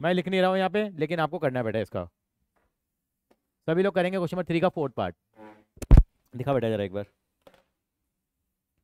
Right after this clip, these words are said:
किसी और की भी कहीं दिक्कत आ रही है तो मेरे से पूछ ले, शर्माना नहीं है बेटा। हाँ, क्वेश्चन नंबर थ्री का फोर्थ पार्ट,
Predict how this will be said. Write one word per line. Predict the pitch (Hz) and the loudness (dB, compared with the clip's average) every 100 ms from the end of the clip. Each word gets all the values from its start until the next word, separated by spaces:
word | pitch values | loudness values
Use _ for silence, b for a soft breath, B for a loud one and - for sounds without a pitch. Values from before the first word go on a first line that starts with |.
| _ _ - | _ _ -12
किसी | 151 202 | -4 2
और | 190 190 | 2 2
की | |
भी | 202 | 0
कहीं | 202 202 | 2 0
दिक्कत | 185 208 | 2 2
आ | 196 | 2
रही | 190 | 2
है | |
तो | 208 | 0
मेरे | 214 | 0
से | 190 | -2
पूछ | 180 185 | -4 -2
ले, | 214 | -2
शर्माना | 202 175 196 214 | -2 0 2 0
नहीं | 214 | 0
है | 233 | 0
बेटा। | 233 226 165 - _ _ _ _ _ _ _ _ _ _ _ _ _ _ _ _ - | 2 2 2 -4 _ _ _ _ _ _ _ _ _ _ _ _ _ _ _ _ -2
हाँ, | 165 | -2
क्वेश्चन | 147 170 | -2 -4
नंबर | 202 | -2
थ्री | 180 190 | 0 2
का | 208 | 2
फोर्थ | 190 175 | 0 -6
पार्ट, | 143 110 | -2 -2